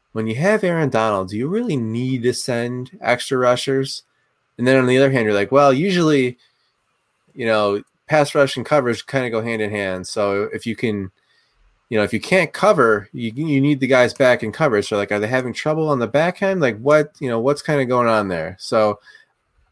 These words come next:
I'm worried about Aaron Donald, but Josh Allen, you know, he should,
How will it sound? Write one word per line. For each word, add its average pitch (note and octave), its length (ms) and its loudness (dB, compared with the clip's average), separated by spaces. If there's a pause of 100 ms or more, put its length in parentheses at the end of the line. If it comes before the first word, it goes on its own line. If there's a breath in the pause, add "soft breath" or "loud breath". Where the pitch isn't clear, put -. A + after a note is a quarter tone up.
(160)
I'm A#2 120 -4
worried F3+ 240 4
about D3+ 280 6
Aaron C#3 200 2
Donald, A#2 540 0 (560)
but A2+ 140 -4
Josh C#3 440 -2
Allen, F3 560 -4
you C3 140 -4
know, D3 140 -4
he D3+ 120 -4
should, D#3+ 680 -6